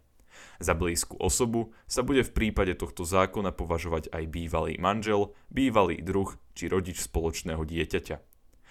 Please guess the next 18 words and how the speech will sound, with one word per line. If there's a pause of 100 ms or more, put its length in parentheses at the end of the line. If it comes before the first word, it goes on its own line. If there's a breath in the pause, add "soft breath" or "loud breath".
(280 loud breath)
Trestom
za
porušenie
zákona
budú
tri
roky
odňatia
slobody. (440 soft breath)
Tento
trest
môžu
dostať
ľudia, (160 loud breath)
ktorí
budú
dlhodobo
cez